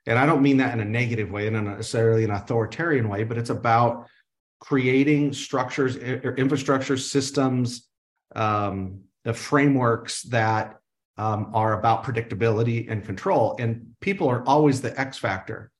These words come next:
Um, and, um, so we, there's a, another person, um, Vlad Shapiro, that I know that's in, uh, cybersecurity, and he has this term called,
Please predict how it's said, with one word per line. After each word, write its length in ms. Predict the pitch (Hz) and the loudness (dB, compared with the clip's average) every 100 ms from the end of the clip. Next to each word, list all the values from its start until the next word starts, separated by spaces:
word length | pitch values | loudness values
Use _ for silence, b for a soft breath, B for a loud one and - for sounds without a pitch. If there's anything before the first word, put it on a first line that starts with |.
| _ _ _ _ - | _ _ _ _ -4
Um, 680 | 117 107 104 98 95 95 - _ _ | 0 2 0 -2 -4 -8 -14 _ _
and, 540 | 127 120 117 113 107 107 _ _ _ _ _ - | 0 2 2 0 -4 -10 _ _ _ _ _ -4
um, 680 | 110 101 98 92 - - - _ _ _ _ _ _ - | -2 0 -2 -6 -12 -18 -20 _ _ _ _ _ _ -4
so 600 | - 135 123 117 - - | 2 4 4 0 -4 -2
we, 380 | 135 131 - - | 2 2 0 -4
there's 220 | 123 113 | -2 0
a, 200 | 113 110 | 0 0
another 360 | 120 131 131 117 - - | 0 2 2 0 -6 -6
person, 320 | 139 123 123 110 - | -4 -2 -2 -4 -2
um, 520 | 113 104 98 95 95 - | -2 -2 -4 -6 -8 -10
Vlad 460 | 110 127 127 120 104 | -2 0 2 2 0
Shapiro, 560 | - 120 127 117 107 98 | -6 -4 2 2 2 -2
that 240 | 101 - _ - | -4 -8 _ -6
I 100 | 104 | -4
know 160 | 104 | -2
that's 220 | 104 101 | -4 -2
in, 240 | 120 104 98 - _ | -2 -2 -4 -12 _
uh, 140 | 110 98 | -6 -2
cybersecurity, 760 | 120 104 107 101 - 107 104 | 0 0 -2 -6 -2 -2 -2
and 80 | 98 | -2
he 80 | 127 | 0
has 180 | 117 | 0
this 140 | 113 - | -2 -4
term 180 | 127 110 | -4 -4
called, 400 | - 107 107 | -2 -2 -2